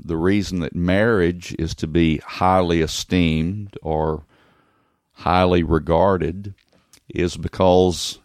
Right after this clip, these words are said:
it's an institution that God Himself established. And as long as we maintain marriage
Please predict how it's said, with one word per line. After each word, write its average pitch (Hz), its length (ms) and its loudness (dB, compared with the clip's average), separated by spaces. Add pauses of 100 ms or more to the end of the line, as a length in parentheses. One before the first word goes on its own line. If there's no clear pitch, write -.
(120)
it's 92 240 -4
an 87 180 0
institution 92 960 0
that 76 160 -2 (360)
God 85 380 4
Himself 92 800 2 (120)
established. - 1120 -2 (1000)
And 92 180 2
as 90 180 0
long 120 440 2
as 92 180 -4
we 98 480 0 (240)
maintain 95 1120 0
marriage 82 920 0